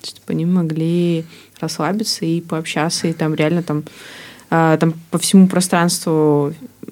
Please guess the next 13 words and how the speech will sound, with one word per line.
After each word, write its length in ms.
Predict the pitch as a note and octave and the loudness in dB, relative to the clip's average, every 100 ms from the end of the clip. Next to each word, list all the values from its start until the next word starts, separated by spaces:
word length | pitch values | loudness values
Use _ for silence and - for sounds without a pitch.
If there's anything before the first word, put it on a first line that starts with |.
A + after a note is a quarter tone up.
| - | -8
всякие 580 | - E3 D#3+ D3+ D3 C#3+ | -4 -4 -2 0 0 0
пуфи. 280 | - D4 - | 0 0 2
Тогда 220 | A3 A3 | 6 8
не 180 | B3 A#3 | 10 8
было 220 | G3 F#3 | 6 2
там 400 | F#3 D#3 D#3+ E3 | 0 -2 -2 2
ни 80 | F3 | 2
ресторана, 560 | E3+ E3 - F#3+ D4 | 0 -2 -2 0 2
ни 120 | G3+ E3+ | 2 0
кальянной, 520 | D#3+ D#3 G#3 C#4 G#3 | -2 -2 0 2 4
ничего, 340 | F3 - F#3 | 2 0 -2
было 180 | D#3+ D#3+ | -2 -4
просто 260 | D#3+ D#3+ | -4 -6